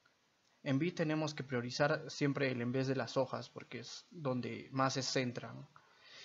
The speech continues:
y, y usar asi-, a-, acirdacatin o clor-, clorpírifos. En el control biológico podemos usar hemípteros, parasitoides,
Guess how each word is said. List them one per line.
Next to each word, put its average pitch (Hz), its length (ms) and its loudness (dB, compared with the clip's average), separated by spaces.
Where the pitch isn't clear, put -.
y, 123 720 0
y 151 120 2
usar 147 340 4
asi-, 139 540 -4
a-, - 160 -8
acirdacatin 143 1160 0
o 120 440 0
clor-, 127 280 2
clorpírifos. 131 800 0
En 135 100 4
el 135 60 4
control 175 420 4
biológico 143 720 2
podemos 135 480 4
usar 135 380 0
hemípteros, 135 680 2
parasitoides, 123 1000 0